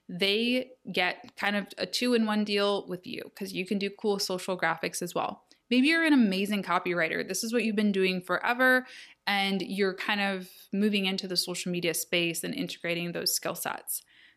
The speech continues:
Maybe you are really professional. That's something that I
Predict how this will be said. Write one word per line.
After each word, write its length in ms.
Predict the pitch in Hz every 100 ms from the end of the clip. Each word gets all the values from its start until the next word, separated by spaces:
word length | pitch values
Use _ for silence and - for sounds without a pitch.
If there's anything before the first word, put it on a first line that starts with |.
| _
Maybe 1080 | - 170 165 170 220 240 240 240 240 240 240
you 300 | 202 214 226
are 320 | 214 220 220 190
really 320 | 208 247 262
professional. 920 | 240 214 233 - - 185 151 - - _ _ - -
That's 220 | 190 -
something 360 | 240 233 254 226
that 100 | 180
I 340 | 196 269 -